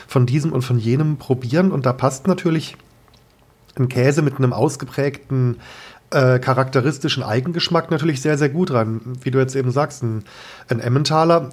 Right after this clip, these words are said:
auch wenn der lecker sein kann, aber der, ähm, der bringt, glaub ich, zu wenig, äh, ja, äh, Charakter möchte ich jetzt nicht sagen, aber der,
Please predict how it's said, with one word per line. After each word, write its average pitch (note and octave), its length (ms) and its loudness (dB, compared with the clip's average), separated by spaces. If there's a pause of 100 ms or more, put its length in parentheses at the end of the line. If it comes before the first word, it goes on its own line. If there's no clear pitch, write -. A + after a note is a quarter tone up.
auch B2+ 160 -2
wenn B2 120 2
der A#2 100 4
lecker B2+ 260 2
sein A2+ 280 2
kann, D#3 200 -2
aber B2 200 0
der, A#2+ 360 0
ähm, A#2+ 380 0 (140)
der B2 100 2
bringt, - 260 0
glaub D#3+ 220 2
ich, - 120 -6
zu D#3 300 -4
wenig, E3 500 0
äh, D3+ 380 2 (1500)
ja, G#2+ 360 -4
äh, A2+ 120 -4 (380)
Charakter B2+ 480 -4
möchte C3+ 260 0
ich B2 60 0
jetzt B2+ 160 -2
nicht - 140 -2
sagen, C#3+ 340 2
aber A2 260 0 (360)
der, A#2+ 140 0